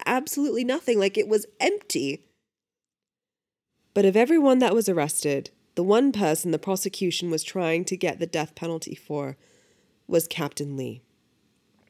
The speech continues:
Like I talked about in my previous South Korea episode,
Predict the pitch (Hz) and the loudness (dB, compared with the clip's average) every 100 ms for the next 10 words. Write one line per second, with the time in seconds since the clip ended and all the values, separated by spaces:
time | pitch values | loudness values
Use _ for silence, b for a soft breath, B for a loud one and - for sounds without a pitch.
0 | _ _ _ _ _ - 202 220 233 208 | _ _ _ _ _ -2 2 4 4 2
1 | 185 196 175 - 170 175 160 - 220 220 | 0 0 0 0 -2 0 -2 0 0 2
2 | 202 190 165 - 160 160 147 156 151 151 | 2 2 -4 -4 0 0 0 -6 -4 -2
3 | 143 143 | -2 -4